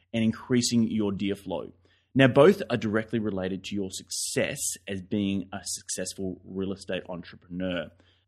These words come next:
I should say that, that, you know, all, both of these, to, to be a successful real estate entrepreneur, you need to be a key person of influence.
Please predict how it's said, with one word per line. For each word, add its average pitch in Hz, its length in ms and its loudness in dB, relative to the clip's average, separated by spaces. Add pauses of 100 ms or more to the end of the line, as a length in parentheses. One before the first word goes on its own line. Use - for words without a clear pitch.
(680)
I 110 80 -8
should 110 220 -2
say 98 380 2
that, 101 180 -2
that, 95 140 0
you 113 60 2
know, 90 140 0
all, 127 240 4
both 127 300 4
of 101 80 -4
these, 92 340 0 (140)
to, - 100 -10
to - 160 -10
be 135 100 6
a 143 60 4
successful 101 420 -4
real 92 120 -4
estate 90 200 -8
entrepreneur, 87 400 -8
you 92 100 -4
need 98 180 0
to 90 60 -6
be 90 260 -2
a - 40 -20
key 92 340 -6
person 85 520 -8
of 76 100 -16
influence. 87 520 -10